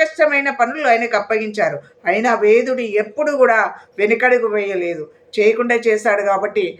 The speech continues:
ఆయనకు కూడా ధర్మశాస్త్రాలు నేర్చుకునే అవకాశం వచ్చింది, విద్య నేర్చుకునే అవకాశం వచ్చింది, గురువు యొక్క కృప లభించింది. మరి ఈ కథ ద్వారా మనం నేర్చుకుంది ఏంటంటే విద్యార్థులు అనేవారు,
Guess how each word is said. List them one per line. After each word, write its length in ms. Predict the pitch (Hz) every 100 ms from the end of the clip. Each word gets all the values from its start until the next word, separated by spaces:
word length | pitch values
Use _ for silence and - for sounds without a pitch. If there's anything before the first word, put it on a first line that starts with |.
| - _ 175
ఆయనకు 380 | 190 226 254 254 220
కూడా 180 | 208 185 170 160 - - 185
ధర్మశాస్త్రాలు 800 | 202 233 285 247 240 226 220 208
నేర్చుకునే 460 | 196 196 - 226 247 190 170 170 - -
అవకాశం 500 | 175 208 233 247 254 202
వచ్చింది, 400 | 185 185 214 208 180 - - -
విద్య 240 | 208 214 294
నేర్చుకునే 480 | 285 254 - 233 233 190
అవకాశం 420 | 190 196 233 233 220
వచ్చింది, 380 | 196 196 202 196 180 - _ 190
గురువు 280 | 247 311 339
యొక్క 200 | 294 262 254 -
కృప 200 | 247 240 254 214
లభించింది. 600 | 196 190 190 175 151 143 - - -
మరి 220 | 190 240 220 175 - _ 220 285
ఈ 20 | 349
కథ 180 | 311 302 320
ద్వారా 260 | 294 302 302 285
మనం 140 | 277 247
నేర్చుకుంది 520 | 247 254 - 277 247 226
ఏంటంటే 440 | 233 220 214 254 240 196 - _ -
విద్యార్థులు 680 | 240 214 311 339 370 330 311
అనేవారు, 520 | 285 269 226 214 226